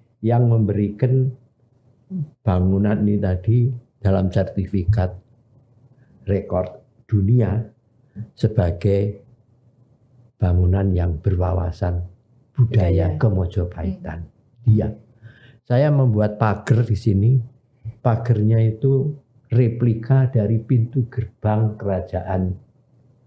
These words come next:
Speaker 1: eh, di sebelahnya Mojopahit,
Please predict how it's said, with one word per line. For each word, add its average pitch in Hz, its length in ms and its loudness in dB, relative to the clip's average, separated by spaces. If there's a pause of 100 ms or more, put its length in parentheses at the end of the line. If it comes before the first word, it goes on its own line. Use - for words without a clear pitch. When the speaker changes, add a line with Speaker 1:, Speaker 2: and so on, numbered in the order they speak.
(340)
Speaker 1:
eh, 90 480 -2 (1600)
di 90 200 -2 (1500)
sebelahnya 95 480 0
Mojopahit, 92 640 0